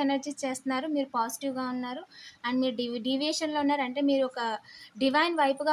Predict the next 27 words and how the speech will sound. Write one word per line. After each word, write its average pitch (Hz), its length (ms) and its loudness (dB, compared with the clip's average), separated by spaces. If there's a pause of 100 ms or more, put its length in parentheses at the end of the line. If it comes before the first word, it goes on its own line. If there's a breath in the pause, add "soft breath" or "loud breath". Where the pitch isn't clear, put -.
ఉన్నారు, 302 180 2 (100)
డివైన్ 285 380 2
చైల్డ్, 262 380 0
మీ 262 160 0
పని 277 180 0
మీరు 370 180 -4
చేసుకుంటున్నారు, 311 680 -2 (320)
అంటే 277 180 -2 (100)
ధర్మంగా 302 440 2 (100)
ఉన్నారు. 294 300 0 (720)
ఓకేనా? 269 360 0 (520)
So, 320 100 0 (880)
క-, - 200 -2 (160)
మీ 311 160 4 (640)
యొక్క 285 200 -2 (100)
కిరీటానికి 269 680 -2 (180)
అంటే 240 240 -6 (160)
మీ 254 140 0
యొక్క 269 160 -2 (120)
కీర్తి 330 320 -2
ప్రతిష్టలకి 262 560 -6 (140)
భంగం 262 340 0
కలిగించడానికి 247 880 -4 (420 soft breath)
నేను 302 320 2
ఎవరికి 247 320 -6 (100)
పర్మిషన్ 233 560 -4
ఇవ్వను 220 320 -14